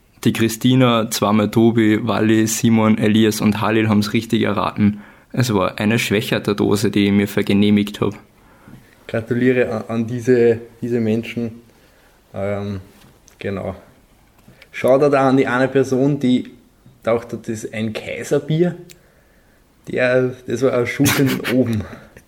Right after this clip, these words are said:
Speaker 1: Aber Gott sei Dank noch ausgebessert.
Speaker 2: Ja.
Speaker 1: Aber nachdem es nicht beim ersten Versuch war, können wir da leider keine Shoutouts verteilen.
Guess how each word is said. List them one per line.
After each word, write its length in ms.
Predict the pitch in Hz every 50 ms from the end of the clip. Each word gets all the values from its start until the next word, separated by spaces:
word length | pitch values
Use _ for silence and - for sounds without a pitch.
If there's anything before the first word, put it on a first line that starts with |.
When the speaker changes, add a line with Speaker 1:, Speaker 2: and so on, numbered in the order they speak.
| _ _ - - - - - - - - - - - - - - - _ _ _ _ - - - - - - - - - -
Speaker 1:
Aber 420 | - 143 123 117 117 123 120 - -
Gott 180 | 131 - 127 123
sei 80 | 131 120
Dank 180 | 113 110 110 113
noch 80 | 110 107
ausgebessert. 800 | 104 107 - - 117 104 - 107 104 104 - 104 101 101 - - - _ _ _ _ _ _ _ _ _ _ _ _ _
Speaker 2:
Ja. 220 | - - 107 101 - - - - - - - _ _ _ _ _ _ _ _ _ _ _ _ _ _ _ _ -
Speaker 1:
Aber 200 | 214 123 117 120
nachdem 300 | 120 117 117 - 120 117
es 80 | 113
nicht 140 | - 113 - -
beim 120 | 113 113
ersten 300 | 110 104 107 104 - 113
Versuch 400 | - - 110 - 123 117 113 -
war, 100 | 113 107
können 260 | 104 - 120 110 110 104
wir 80 | 104
da 80 | 104 104
leider 240 | 101 101 95 - 101
keine 240 | - 127 101 101
Shoutouts 420 | 104 - - 101 101 101 101 101 -
verteilen. 640 | - 104 101 - - - - 101 104 98 98 - -